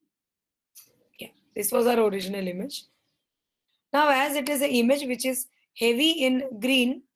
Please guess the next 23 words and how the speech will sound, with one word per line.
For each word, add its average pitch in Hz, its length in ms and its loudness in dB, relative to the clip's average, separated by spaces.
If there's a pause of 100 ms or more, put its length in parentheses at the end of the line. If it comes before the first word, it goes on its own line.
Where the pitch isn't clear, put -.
(420)
but 247 200 -4
that 233 180 0
is 262 120 2
not 277 200 0
a 311 60 0
pure 247 320 -2
green, 233 400 -4 (400)
so - 140 -8
you 269 180 0
will 294 140 -6
see 302 220 0
that 254 280 0 (440)
in 262 240 -2
black 254 340 0
the 302 80 0
background 240 520 0
is 240 120 -6
very, 226 260 0
very 233 260 0
dark, 208 340 -2 (720)
and 247 280 0 (680)
because 285 380 -4
the 285 120 0